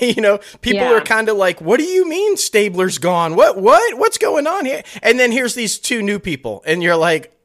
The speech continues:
Speaker 1: "Oh." So <laughs> talk about that and what it was like to just come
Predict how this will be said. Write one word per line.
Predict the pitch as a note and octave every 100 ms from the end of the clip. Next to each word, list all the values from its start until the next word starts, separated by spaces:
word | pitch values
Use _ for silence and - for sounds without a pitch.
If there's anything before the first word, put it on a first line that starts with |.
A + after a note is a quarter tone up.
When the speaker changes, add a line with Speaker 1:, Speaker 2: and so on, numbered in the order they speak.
| _
Speaker 1:
"Oh." | E3+ D3+ G2 - - _
So | - A#3 A3+
<laughs> | D4 - - - -
talk | - F#4 B4+
about | A#4+ C#4 -
that | A#3+ A3+
and |
what | G3 A#3+
it |
was | G#3 F3+
like | F#3+ G#3+
to | G3+
just | F3+ - -
come | - A#3